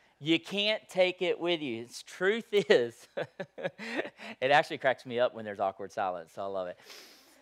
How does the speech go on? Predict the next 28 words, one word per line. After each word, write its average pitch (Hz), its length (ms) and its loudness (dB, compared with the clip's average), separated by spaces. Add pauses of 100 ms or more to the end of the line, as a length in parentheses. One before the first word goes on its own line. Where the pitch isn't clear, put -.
(840)
If 175 260 4
love 156 680 8 (100)
is 170 260 0
an 147 100 -8
eternal 139 680 -8
reward, 117 680 -4
then 117 160 -8
why 143 240 4
don't 180 220 -2
we 147 160 -8
invest 117 400 -2
more 120 220 -8
time, 101 180 -20 (540)
more 127 360 -2
effort? 98 360 -8 (1300)
Unfortunately, 117 800 -4 (1600)
the 143 60 -6
stuff 175 320 2
in 160 80 -10
the 135 80 -6
world 135 280 -2
is 104 80 -16
what 113 160 -4
gets 120 200 -8
all 110 160 0
of 98 80 -4
our 95 120 0
attention. 95 440 -16